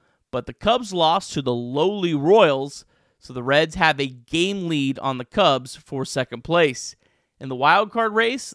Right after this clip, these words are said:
the Marlins won. Of course, the Cubs lost, so the Reds remain tied for the final wild card spot, but it's now only with the Marlins. Cubs one back,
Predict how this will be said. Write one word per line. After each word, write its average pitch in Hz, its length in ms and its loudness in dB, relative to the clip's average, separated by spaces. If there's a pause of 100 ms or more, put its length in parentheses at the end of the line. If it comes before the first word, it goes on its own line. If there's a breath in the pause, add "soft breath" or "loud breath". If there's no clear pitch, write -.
(120)
the 147 100 -8
Marlins 160 460 2
won. 156 460 -2
Of - 80 -20
course, 151 240 -4
the 147 100 -14
Cubs 160 320 -2
lost, 147 480 2 (340)
so - 160 -12
the 139 100 -4
Reds 151 320 2
remain 143 280 -6
tied 233 400 2
for 180 100 -8
the 156 80 -6
final 143 380 0
wild 131 320 2
card 127 180 -4
spot, 127 380 2 (400)
but 127 100 -8
it's 127 140 -14
now 135 340 0
only 175 420 0
with 127 260 -2
the 127 60 -6
Marlins. 131 680 2 (400)
Cubs 147 320 2 (100)
one 170 380 -4
back, 143 500 0